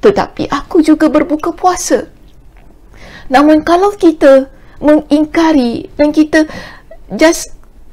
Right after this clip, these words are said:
kata apa yang Nabi buat tu tak perlu kita ikut, menunjukkan kita ni, kita ni pandai-pandai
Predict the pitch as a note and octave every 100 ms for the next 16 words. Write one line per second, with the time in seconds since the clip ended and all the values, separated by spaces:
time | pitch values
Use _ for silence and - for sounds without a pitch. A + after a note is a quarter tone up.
0 | - - D4 D4 D4 B3 - B3+ - E4
1 | D4+ D4 D4 C#4+ B3 D4+ - - D#4+ D#4
2 | - D#4+ D4 D4+ - - D#4 - A3 A3
3 | - - - - - - _ - _ _
4 | _ _ - C4 C#4+ C#4 - - D4+ D#4
5 | D4 C#4+ D4+ C#4+ - D4 D4 D#4+ D#4 D4+
6 | D4 D4+ D4 C#4 G#3+